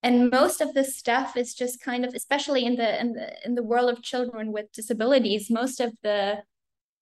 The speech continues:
learning materials, it, it's mostly made by teachers themselves who have kind of, who have to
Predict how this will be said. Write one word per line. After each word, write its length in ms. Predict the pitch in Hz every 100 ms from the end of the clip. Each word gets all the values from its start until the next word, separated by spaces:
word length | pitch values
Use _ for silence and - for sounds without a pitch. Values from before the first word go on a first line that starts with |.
| _ -
learning 380 | 254 311 311
materials, 800 | 269 269 - 240 220 226 220 - -
it, 120 | 202 196 - _ _ _ _ _
it's 200 | 254 -
mostly 500 | 254 262 285 285 277
made 380 | 247 240 254 254
by 220 | 202 202 -
teachers 420 | 285 277 240 233
themselves 760 | 196 196 196 277 277 277 277
who 120 | 277 247
have 180 | 214
kind 260 | - 233 240
of, 120 | 226 220
who 160 | 233
have 140 | 233
to 80 | 233